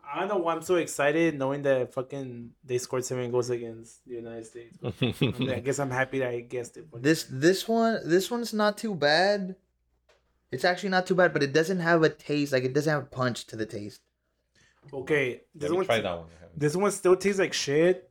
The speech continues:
Speaker 1: but it doesn't taste as
Speaker 3: As,
Speaker 1: bad as
Speaker 3: as
Speaker 1: the
Speaker 3: bad
Speaker 1: other
Speaker 3: as the
Speaker 1: one.
Speaker 3: other one.
Speaker 1: Yeah.
Speaker 2: Okay. Lagunitas Maximus Colossal
Speaker 3: The
Speaker 2: I P A.
Speaker 3: Maxima.
Speaker 1: It has, like, a
Speaker 2: Nine percent A B V.
Speaker 1: It has, like, a, like, a weird looking dog in the front. It looks demonic.
Speaker 2: Yeah, like Caesar.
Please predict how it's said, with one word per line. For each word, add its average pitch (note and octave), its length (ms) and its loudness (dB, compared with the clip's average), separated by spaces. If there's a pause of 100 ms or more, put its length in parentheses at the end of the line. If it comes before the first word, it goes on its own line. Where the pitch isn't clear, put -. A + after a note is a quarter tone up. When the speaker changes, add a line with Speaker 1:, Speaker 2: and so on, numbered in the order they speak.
Speaker 1:
but D#3 80 4
it D#3 80 2
doesn't E3+ 240 0
taste E3 320 -2
as C#3 180 0
Speaker 3:
As, C3 120 2
Speaker 1:
bad C#3 180 4
as C#3+ 80 4
Speaker 3:
as C3 80 2
Speaker 1:
the C3 80 -2
Speaker 3:
bad C3 180 4
Speaker 1:
other B2 100 0
Speaker 3:
as A2+ 40 -6
the C3 100 -4
Speaker 1:
one. B2 80 2
Speaker 3:
other B2 140 2
one. G2 220 -4
Speaker 1:
Yeah. C3+ 100 0
Speaker 2:
Okay. A#2+ 240 -2 (160)
Lagunitas G#2+ 840 -2
Maximus A2+ 1040 -6 (240)
Colossal G2 600 0
Speaker 3:
The F#2+ 60 0
Speaker 2:
I F#2 60 0
P A2+ 60 4
A. - 20 0
Speaker 3:
Maxima. G#2 720 0
Speaker 1:
It C3 80 0
has, E3 180 4
like, - 140 0
a D3 80 -2
Speaker 2:
Nine C#3+ 80 4
percent B2 480 0 (140)
A A2 240 0
B G#2+ 220 -10
V. G2 420 -14
Speaker 1:
It C#3 80 0
has, D#3+ 160 2
like, F#3 160 2
a, C3+ 200 4
like, C#3 180 0
a C3+ 60 2
weird C#3+ 280 4
looking D3 400 0 (100)
dog C#3+ 300 4
in C3+ 80 -2
the A#2+ 260 -2
front. C3+ 320 0
It C3 120 -2
looks C3+ 180 -6
demonic. C3 600 0
Speaker 2:
Yeah, F2 200 -6
like E2+ 200 -8
Caesar. F#2 560 -12